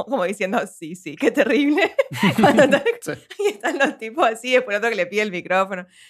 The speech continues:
Speaker 1: Eh, eso es muy gracioso. <laughs>
Speaker 2: Bueno, algo que no dije es que una de las productoras de esta película,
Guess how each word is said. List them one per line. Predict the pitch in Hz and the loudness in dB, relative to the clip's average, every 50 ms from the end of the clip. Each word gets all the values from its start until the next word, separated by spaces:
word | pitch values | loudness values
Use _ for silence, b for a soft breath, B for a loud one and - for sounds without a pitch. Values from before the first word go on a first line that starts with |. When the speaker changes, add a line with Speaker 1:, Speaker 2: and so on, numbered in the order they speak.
| b b _ | b b _
Speaker 1:
Eh, | - 170 175 160 - - | -6 -4 -4 -4 -4 -6
eso | 202 208 233 | -8 -8 -8
es | 180 | -8
muy | 165 170 156 | -8 -6 -8
gracioso. | 160 180 - 214 220 196 214 208 220 - 233 254 277 - | -8 -8 -10 -12 -14 -12 -12 -12 -6 -2 -2 -2 -2 -4
<laughs> | - 349 - _ - 277 | -8 -14 -12 _ -8 -6
Speaker 2:
Bueno, | 247 240 214 196 | -4 -4 -4 -4
algo | - 330 320 | -4 -4 -2
que | 285 277 | -2 -2
no | 262 254 | -2 -2
dije | 285 294 - 320 269 | -2 -2 -2 -4 -4
es | - | -2
que | - 208 190 | -2 0 0
una | 180 185 185 190 190 185 | 2 0 0 0 0 0
de | 175 | 0
las | 170 - | -2 -2
productoras | - 160 165 165 160 160 196 190 196 | -2 -2 -2 -2 -2 -4 -4 -2 -2
de | 196 | -2
esta | 190 - 175 | -2 -2 -2
película, | - 175 175 202 214 196 202 - 190 190 185 190 185 196 220 220 - | -2 -2 -2 -2 -4 -4 -4 -6 -4 -4 -2 -2 -2 -4 -6 -8 -14